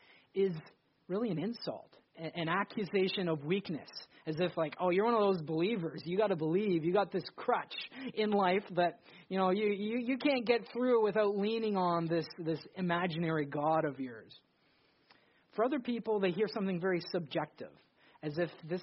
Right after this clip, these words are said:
is something that you kind of have contrived yourself, right? You take a little bit of this, a little bit of that, you put it together, and that's how you live, and that's your religion, and that's your, your faith. But there's a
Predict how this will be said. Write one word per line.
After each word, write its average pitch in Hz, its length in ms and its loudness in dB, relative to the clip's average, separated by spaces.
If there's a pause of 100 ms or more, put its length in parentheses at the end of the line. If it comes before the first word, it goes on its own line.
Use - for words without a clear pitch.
is 214 160 -6
something 196 420 0
that 156 160 0 (220)
you 165 100 -4
kind 196 240 2
of 180 80 0
have 180 180 -2
contrived 185 760 2
yourself, 156 600 0
right? 165 220 0
You 156 80 -4
take 170 220 -4
a 165 40 -2
little 175 200 0
bit 175 140 2
of 165 80 0
this, 175 220 2
a 160 60 -6
little 165 180 -2
bit 160 120 -2
of 156 80 2
that, 180 220 2 (200)
you 156 80 -8
put 202 140 -2
it 196 120 -2
together, 202 440 2 (260)
and 139 200 -4
that's 214 280 0 (100)
how 202 400 4 (140)
you 196 180 2
live, 170 300 4
and 156 80 -2
that's 170 240 2
your 190 160 2
religion, 165 540 0
and 143 100 -2
that's 160 240 -4
your, 165 300 0 (160)
your 165 180 -2 (200)
faith. 139 260 -2 (1400)
But 240 120 -2
there's 311 180 -2
a 330 120 0